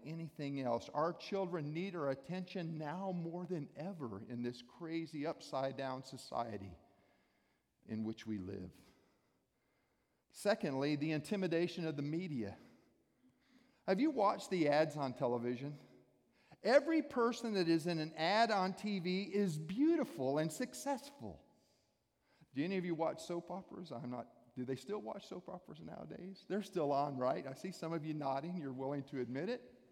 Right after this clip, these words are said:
But all the people on those shows are successful and rich and beautiful. I mean, these things scream out to us all the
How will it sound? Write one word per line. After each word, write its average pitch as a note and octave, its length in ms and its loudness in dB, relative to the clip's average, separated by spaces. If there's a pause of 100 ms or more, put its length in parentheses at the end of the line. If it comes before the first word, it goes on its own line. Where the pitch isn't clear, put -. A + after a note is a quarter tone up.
(520)
But B3+ 120 12
all D4 180 12
the E4 80 8
people D#4 320 4
on D4 180 8
those D#4 240 12
shows F#3 540 6 (340)
are A#3 160 4
successful G#3+ 1000 6
and G3+ 200 4
rich D4+ 460 8
and G3 200 4
beautiful. A#3+ 680 2 (880)
I - 40 -8
mean, C#4 240 8
these D4+ 300 6
things D4 340 2
scream B3 380 2
out B3+ 320 2
to F#3+ 140 6
us E3+ 200 6
all B3+ 260 10
the C4 100 4